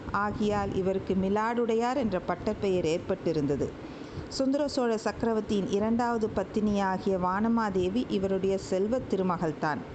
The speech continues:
எனவே ஆதித்த கரிகாலனுடைய பாட்டனார் இவர். முதிர்ந்த பிராயத்திலும் நிறைந்த அறிவிலும் இவர்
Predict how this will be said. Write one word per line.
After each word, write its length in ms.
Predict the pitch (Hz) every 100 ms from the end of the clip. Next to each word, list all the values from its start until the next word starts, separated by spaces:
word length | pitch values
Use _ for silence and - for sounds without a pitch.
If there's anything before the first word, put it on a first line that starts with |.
| - - - -
எனவே 380 | 214 226 262 - 214
ஆதித்த 420 | 240 269 269 277
கரிகாலனுடைய 800 | 226 214 220 226 220 214 208 202 202 202
பாட்டனார் 600 | 175 185 208 208 196 175
இவர். 300 | 139 143 - - - - -
முதிர்ந்த 400 | 208 240 247 233
பிராயத்திலும் 880 | - 208 196 196 208 - 247 254 254
நிறைந்த 420 | 175 190 220 247
அறிவிலும் 520 | 254 196 196 220 233 233
இவர் 280 | 202 185